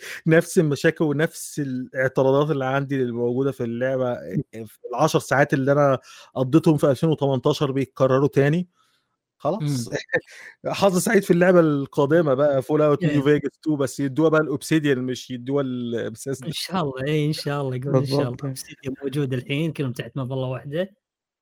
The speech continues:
Speaker 2: كلهم إكس بوكس
Speaker 1: آه،
Speaker 2: ستيجز بيصيرون، إن شاء
Speaker 1: بالضبط.
Speaker 2: الله.
Speaker 1: بالضبط.
Speaker 2: طيب، ننتقل إلى فقرة الأخبار. طيب، ومعانا أول، أول خبر من أخبارنا اليوم، آه، إغلاق استديوهات ستيديا،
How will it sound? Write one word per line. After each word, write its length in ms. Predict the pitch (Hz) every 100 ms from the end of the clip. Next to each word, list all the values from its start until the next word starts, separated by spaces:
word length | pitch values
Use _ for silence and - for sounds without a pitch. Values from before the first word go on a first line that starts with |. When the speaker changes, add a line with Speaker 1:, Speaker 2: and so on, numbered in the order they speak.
| -
Speaker 2:
كلهم 260 | 135 131
إكس 340 | 135 123 - 139
بوكس 160 | 127
Speaker 1:
آه، 40 | 131
Speaker 2:
ستيجز 340 | 127 120 123 117
بيصيرون، 460 | 123 123 123 170
إن 60 | 226
شاء 180 | - -
Speaker 1:
بالضبط. 100 | -
Speaker 2:
الله. 40 | _ _ _ -
Speaker 1:
بالضبط. 580 | 151 151 139 - - _ _ 269
Speaker 2:
طيب، 340 | 240 180 185 - 120 147
ننتقل 440 | 202 202 180 160
إلى 400 | 143 151 151 143 - _
فقرة 320 | - - 135 127
الأخبار. 520 | 117 - - 123 175 _ _ _ _ _ _ _ -
طيب، 380 | 226 208 240 214
ومعانا 560 | 220 214 262 269 220 220 202
أول، 260 | 202 185
أول 400 | 175 190 175 160
خبر 360 | - 196 151 139
من 160 | 135
أخبارنا 760 | 123 123 123 127 - 160 151 135
اليوم، 440 | 139 180 175 208 _ _ -
آه، 840 | 135 131 127 120 120 117 117 - _ _ _ _ _ - - -
إغلاق 340 | 156 185 220 -
استديوهات 440 | - 151 160 156
ستيديا، 580 | - - 131 120 170